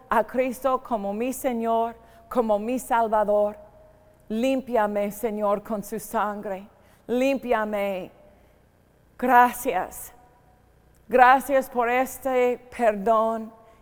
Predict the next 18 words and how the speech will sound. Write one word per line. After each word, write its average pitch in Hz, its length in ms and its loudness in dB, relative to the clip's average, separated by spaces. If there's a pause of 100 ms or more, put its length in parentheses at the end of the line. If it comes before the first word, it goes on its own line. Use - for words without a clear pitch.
(100)
y 226 180 2
este 240 440 0
cambio 214 640 -4
en 196 120 -10
mi 180 120 -12
vida." - 400 -16 (460)
Aleluya. 185 720 -2
La 214 180 4
Biblia 240 420 -2
dice, 226 560 -4 (580)
con 226 200 0
esta 233 340 0
decisión, 220 960 -4
usted 226 680 -2 (360)
es 202 200 -12
una 220 240 -8
persona 214 540 -10
nueva, 185 600 -10